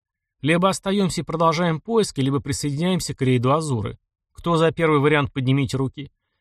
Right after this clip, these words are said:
«Ясно. Кто за второй вариант?» «Понятно.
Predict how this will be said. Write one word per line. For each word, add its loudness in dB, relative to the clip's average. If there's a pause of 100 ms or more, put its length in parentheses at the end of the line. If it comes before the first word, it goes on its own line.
(120)
«Ясно. -2 (140)
Кто -2
за 0
второй 2
вариант?» -2 (400)
«Понятно. -2